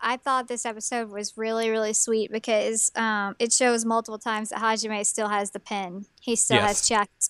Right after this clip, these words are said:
Speaker 1: pin, so, um, that was great, and they took responsibility for everything. Uh, I, I think our big point of this is that Kirigiri is fine.
Speaker 2: Yeah!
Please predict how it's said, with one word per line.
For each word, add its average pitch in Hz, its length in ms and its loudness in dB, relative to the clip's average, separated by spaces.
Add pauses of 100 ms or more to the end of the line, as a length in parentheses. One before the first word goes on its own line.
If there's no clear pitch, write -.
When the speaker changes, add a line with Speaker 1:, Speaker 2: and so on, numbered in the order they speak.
Speaker 1:
pin, 202 380 -4
so, 202 560 0
um, 208 540 -2
that 285 180 4
was 277 140 2
great, 214 520 -2
and 220 560 -2
they 233 140 0
took 240 400 -4
responsibility 220 880 0
for 214 120 -6
everything. 208 680 -4 (720)
Uh, 247 300 6 (100)
I, 262 140 0 (100)
I 294 80 2
think 508 300 0
our 240 160 6
big 240 360 2
point 233 340 -2
of 214 120 -4
this 220 220 -2
is 226 160 -2
that 247 160 -4
Kirigiri 254 680 4
is 220 180 2 (100)
fine. 208 520 0
Speaker 2:
Yeah! 202 1800 12